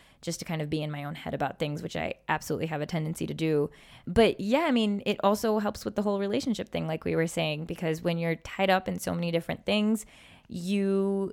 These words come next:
accumulate so many cool stories, first of all, right? You know,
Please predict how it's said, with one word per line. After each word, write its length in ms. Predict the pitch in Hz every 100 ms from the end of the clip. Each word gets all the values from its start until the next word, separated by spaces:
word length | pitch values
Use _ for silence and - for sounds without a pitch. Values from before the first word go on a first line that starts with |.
| -
accumulate 560 | 185 - 202 202 190 -
so 160 | 190
many 540 | 180 175 170 170 175 -
cool 640 | - 170 165 156 151 147
stories, 600 | - - 151 135 - - -
first 300 | - 151 -
of 80 | 143
all, 240 | 139 - -
right? 300 | 156 156 -
You 140 | 170
know, 320 | 147 139 156